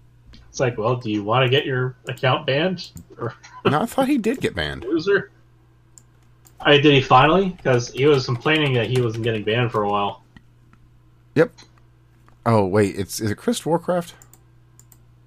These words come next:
Speaker 1: I believe it was.
Speaker 2: Yep. Suspended.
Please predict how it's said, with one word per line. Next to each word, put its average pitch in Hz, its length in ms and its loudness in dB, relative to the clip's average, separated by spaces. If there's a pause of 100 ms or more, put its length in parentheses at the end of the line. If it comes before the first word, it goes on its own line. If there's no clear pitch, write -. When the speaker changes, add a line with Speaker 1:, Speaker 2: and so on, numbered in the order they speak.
(1000)
Speaker 1:
I 113 80 -10
believe 131 260 -8
it 113 60 -6
was. 98 440 -6 (880)
Speaker 2:
Yep. 190 200 2 (960)
Suspended. 131 720 4